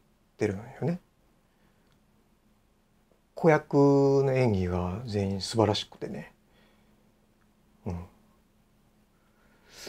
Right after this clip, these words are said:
ネタバレなしやからあんまし細かいところまで言いませんけども、うん。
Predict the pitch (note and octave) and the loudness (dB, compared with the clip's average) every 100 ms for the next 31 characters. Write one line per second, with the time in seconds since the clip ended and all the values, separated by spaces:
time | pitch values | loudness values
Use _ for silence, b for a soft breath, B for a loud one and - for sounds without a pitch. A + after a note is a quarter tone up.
0 | - A#2+ B2+ A#2+ A#2+ C#3+ - A2+ F#2 - | -8 0 4 4 4 4 4 2 0 -4
1 | F#2 F#2 B2 A2 G#2 A2 A#2 - _ A2+ | -6 -4 -2 -2 -2 -2 -4 -8 _ -6
2 | G2 - - - - - C3 C3+ - b | -6 -6 -10 -10 -10 -10 -8 -8 -10 b
3 | b b b B2+ G#2 G2+ G2 F#2 F#2+ F#2 | b b b -4 -2 -2 -6 -6 -4 0
4 | A2 F#2 F#2+ - - G2 F2 | 0 0 -8 -18 -12 -10 -10